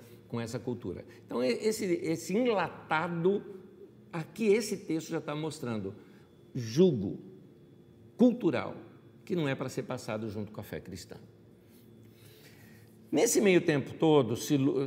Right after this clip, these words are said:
levanta um líder no meio da igreja pra falar. Esse homem era respeitadíssimo no meio da igreja. O nome dele é Tiago.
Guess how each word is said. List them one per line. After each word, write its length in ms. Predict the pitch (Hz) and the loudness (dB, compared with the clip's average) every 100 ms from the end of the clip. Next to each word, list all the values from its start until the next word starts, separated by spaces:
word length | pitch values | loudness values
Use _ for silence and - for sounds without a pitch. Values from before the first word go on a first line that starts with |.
| 135 | 2
levanta 640 | 151 139 131 135 151 160 | 4 4 2 0 0 0
um 560 | 151 165 175 175 175 147 | 0 -2 0 0 0 2
líder 300 | 143 156 127 | 2 4 4
no 100 | 113 | 2
meio 160 | 107 | 0
da 80 | 113 | 0
igreja 340 | 123 123 127 135 | 0 0 0 -2
pra 160 | - | -4
falar. 480 | 131 151 123 82 82 | -4 -4 -2 -4 -6
Esse 280 | - 160 - | -4 -2 -2
homem 200 | 147 147 | -2 -2
era 100 | 139 | -2
respeitadíssimo 2000 | 123 - 160 175 - - - - 139 139 - - 120 127 107 120 123 - 127 123 | -4 -2 0 0 -4 -14 -8 -2 -2 -4 -10 -10 -8 -8 -8 -8 -10 -12 -10 -8
no 120 | 120 104 | -6 -6
meio 180 | 98 | -8
da 100 | 98 | -6
igreja. 380 | 104 - - - - - - | -6 -8 -10 -16 -20 -18 -8
O 40 | |
nome 120 | 120 | -4
dele 200 | 107 113 | -2 -2
é 20 | |
Tiago. 420 | 117 - - - | -4 -6 -6 -10